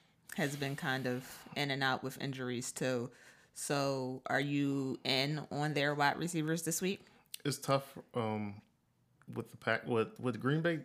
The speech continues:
Speaker 2: with, uh, with the Buccaneers did to the Packers this past week.
Speaker 1: Mm-hmm.
Speaker 2: I don't, I, this is gonna be a tough one.
Speaker 1: Yeah.
Speaker 2: 'Cause Derek Carr, Derek Carr is the type of guy who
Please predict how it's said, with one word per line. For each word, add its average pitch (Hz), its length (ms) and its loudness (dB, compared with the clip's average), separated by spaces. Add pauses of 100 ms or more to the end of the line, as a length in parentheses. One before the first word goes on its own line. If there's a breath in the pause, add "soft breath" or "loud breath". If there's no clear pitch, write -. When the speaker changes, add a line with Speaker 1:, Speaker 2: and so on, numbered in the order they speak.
(100)
Speaker 2:
with, 117 200 4
uh, 107 360 2 (200)
with 117 120 -2
the 101 60 -4
Buccaneers 131 480 2
did 120 160 0
to - 80 -8
the 95 60 0
Packers 107 460 0
this 113 160 -4
past 117 340 0
week. 120 280 0
Speaker 1:
Mm-hmm. 170 320 0 (920 loud breath)
Speaker 2:
I 120 120 0
don't, 160 240 0
I, 135 180 2 (160)
this 156 200 2
is 196 80 -4
gonna 143 180 2
be 101 120 2
a 87 60 4
tough - 340 0
one. 87 300 -4
Speaker 1:
Yeah. 143 280 -2
Speaker 2:
'Cause 123 140 4
Derek 139 320 6
Carr, 139 540 2
Derek 165 280 4
Carr 180 300 2
is 160 100 2
the 139 80 -4
type 139 260 0
of 120 100 -2
guy 120 320 4
who 107 520 -2